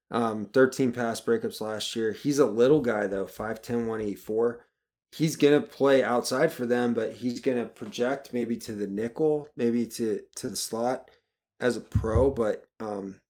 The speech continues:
you know, he's one of these guys who just really plays bigger than he is. And so I feel like he's gonna be, like, a second or third round pick because some,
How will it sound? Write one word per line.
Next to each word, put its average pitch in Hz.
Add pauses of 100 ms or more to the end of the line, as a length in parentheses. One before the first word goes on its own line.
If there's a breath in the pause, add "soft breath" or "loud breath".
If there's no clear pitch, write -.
(1080)
you 131
know, 107
he's 180
one 208
of 185
these 131
guys 147 (640)
who 135 (580)
just 135
really 139
plays 135
bigger 127
than 117
he 104
is. 113 (240)
And 107
so 107 (120)
I 104
feel 139
like 135
he's 123
gonna 117
be, 113
like, 101
a 98
second 113
or 98
third 113
round 107
pick 113 (500)
because 117 (1120)
some, 131